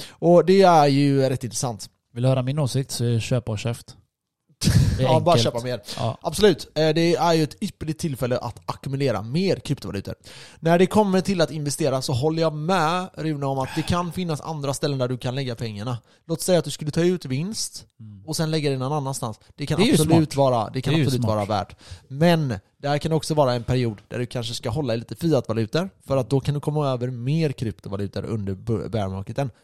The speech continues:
Speaker 1: Sen är det så, vi vet inte om
Speaker 2: Nej.
Speaker 1: det här kommer bli några såna här jättenedgångar. Antagligen,
Speaker 2: Ja.
Speaker 1: med största sannolikhet.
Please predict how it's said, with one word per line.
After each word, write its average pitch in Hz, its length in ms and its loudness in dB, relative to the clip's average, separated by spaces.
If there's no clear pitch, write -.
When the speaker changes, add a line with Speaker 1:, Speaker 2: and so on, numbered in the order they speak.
Speaker 1:
Sen - 340 0
är 190 100 6
det 190 60 6
så, 135 240 2
vi 117 100 -4
vet 185 240 2
inte - 180 -8
om 151 140 -2
Speaker 2:
Nej. 135 80 -4
Speaker 1:
det 131 80 2
här 123 340 0
kommer 135 240 0
bli 175 340 0
några 180 340 -4
såna 165 180 -6
här 123 260 -2
jättenedgångar. 95 600 -8
Antagligen, 135 640 0
Speaker 2:
Ja. - 80 -14
Speaker 1:
med 143 80 -4
största 139 280 -6
sannolikhet. 107 600 -6